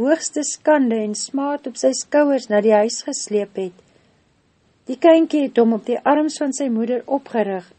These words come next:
en aan Sirenius gesê, "Waarlik, waarlik, hierdie teken van die grootste smaad sal 'n teken van die hoogste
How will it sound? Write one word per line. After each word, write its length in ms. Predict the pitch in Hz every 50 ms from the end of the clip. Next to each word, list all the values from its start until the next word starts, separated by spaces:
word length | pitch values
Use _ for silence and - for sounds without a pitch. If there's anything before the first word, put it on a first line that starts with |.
| _ -
en 160 | 240 226 220
aan 120 | 220 220 214 -
Sirenius 680 | - 240 214 214 220 233 240 247 254 262 262 254 - -
gesê, 500 | 262 240 - - - 208 202 190 185 185 - _ _ _ _ _ _ _ _ _ _ _ _ _ _ _
"Waarlik, 600 | 180 170 - 208 240 269 277 262 233 208 196 196 _ _ _ _ _ _ _ _ _ _
waarlik, 680 | - 180 214 262 294 330 349 330 277 226 202 202 - - - _ _ _ _ _ _ -
hierdie 260 | 233 285 330 349 349 -
teken 440 | - 311 320 302 285 - 285 277 254
van 180 | - - 254 240
die 120 | 240 220
grootste 580 | - - 320 349 359 359 370 - - - 320 285
smaad 640 | - - - - 247 247 220 202 196 185 180 - -
sal 220 | - 262 220 226
'n 140 | 214 214 214 -
teken 500 | - 277 294 285 254 - - 202 202 196
van 200 | 185 - 240 226
die 120 | 220 220 214
hoogste 560 | 202 202 240 269 269 - - - - 262 240